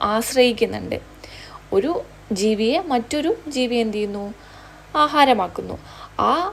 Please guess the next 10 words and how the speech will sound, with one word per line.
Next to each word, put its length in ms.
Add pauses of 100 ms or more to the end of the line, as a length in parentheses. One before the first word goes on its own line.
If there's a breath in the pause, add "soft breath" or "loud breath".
(120)
ജീവിയെ 400 (120)
വേറൊരു 400
ജീവി 280
എന്ത് 220
ചെയ്യുന്നു? 480
ആഹാരമാക്കുന്നു. 920 (540 loud breath)
ഇതേപോലെ 540
ആഹാരത്തിനായിട്ട് 960
എന്ത് 240
ചെയ്യുന്നു? 360